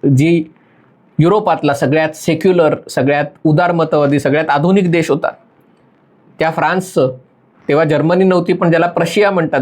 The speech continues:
म्हणजे जर्मनीचा पू-, मूळचा आहे, त्या फ्रान्स आणि प्रशियामध्ये युद्ध झालं आणि त्या युद्धामध्ये युरोपातली सगळ्यात प्रोफेशनल आर्मी,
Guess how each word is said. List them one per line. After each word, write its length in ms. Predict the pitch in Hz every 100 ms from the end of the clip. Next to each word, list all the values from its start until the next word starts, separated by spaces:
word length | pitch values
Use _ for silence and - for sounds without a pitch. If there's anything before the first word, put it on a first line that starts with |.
| 123
म्हणजे 180 | 147 135
जर्मनीचा 420 | 131 143 147 156
पू-, 220 | 151 151
मूळचा 280 | 143 147 160
आहे, 360 | 151 - - _ _ _ _ -
त्या 260 | 165 185 - _ _
फ्रान्स 420 | - 156 175 180
आणि 120 | 165
प्रशियामध्ये 640 | 165 139 127 160 160 147 151
युद्ध 340 | 139 139 156
झालं 240 | 160 151 165
आणि 160 | 160
त्या 160 | 160 165
युद्धामध्ये 640 | 175 135 147 139 127 - - _ _ _ _ _
युरोपातली 580 | 135 165 175 165 - 143
सगळ्यात 360 | 127 135 160 147 - - _ _ -
प्रोफेशनल 540 | 147 196 196 196 180
आर्मी, 380 | 165 139 147 127